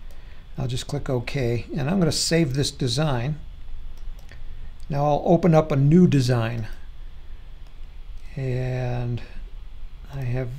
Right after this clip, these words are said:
previously created this one called Roar Rocket,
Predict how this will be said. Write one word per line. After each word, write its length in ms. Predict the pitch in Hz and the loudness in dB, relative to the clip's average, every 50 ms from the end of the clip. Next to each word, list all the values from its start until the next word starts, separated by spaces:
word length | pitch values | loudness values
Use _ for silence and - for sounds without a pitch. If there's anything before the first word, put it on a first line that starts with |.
| - - - | -10 -10 -8
previously 520 | - - 160 143 143 139 127 - 143 143 | -4 -2 -2 0 0 -2 -2 -2 -4 -4
created 440 | 127 - - 143 135 131 123 131 113 | -4 -4 -2 -2 0 0 0 0 0
this 180 | 123 120 - - | -2 -2 -2 -2
one 120 | 131 120 | -2 -4
called 340 | - - 127 127 117 117 117 | -4 -4 -4 -4 -4 -4 0
Roar 260 | 127 127 127 127 120 | 2 2 4 4 2
Rocket, 480 | 113 110 107 110 107 - - 139 123 | 2 2 0 0 0 -2 -4 -6 -6